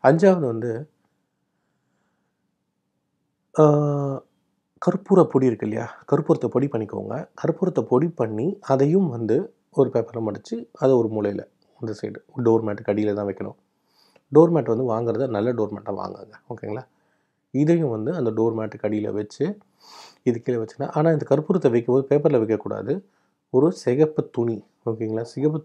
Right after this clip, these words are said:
துணியில கட்டி, அதை போட்டு மடிச்சு, இல்ல சுருட்டியோ, இல்ல எப்படியோ, அதை வந்து சுருட்டி அந்த டோர் மேட்டுக்கு அடியில நீங்க வைக்கணும். இதை வந்து வாரத்துக்கு ஒரு முறை நீங்க வந்து இதை மாத்தணும்.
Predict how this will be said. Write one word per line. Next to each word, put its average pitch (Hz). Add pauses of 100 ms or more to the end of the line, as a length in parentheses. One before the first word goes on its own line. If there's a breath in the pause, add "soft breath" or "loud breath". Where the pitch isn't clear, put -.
துணியில 147
கட்டி, 170 (640)
அதை 120
போட்டு 120
மடிச்சு, 120
இல்ல 165
சுருட்டியோ, 120
இல்ல 123
எப்படியோ, 110 (960 loud breath)
அதை 131
வந்து 131
சுருட்டி 131
அந்த 120
டோர் 127
மேட்டுக்கு 113
அடியில 113
நீங்க 113
வைக்கணும். 170 (240)
இதை 139
வந்து 147
வாரத்துக்கு 156
ஒரு 120
முறை 123
நீங்க 135
வந்து 110
இதை 123
மாத்தணும். 95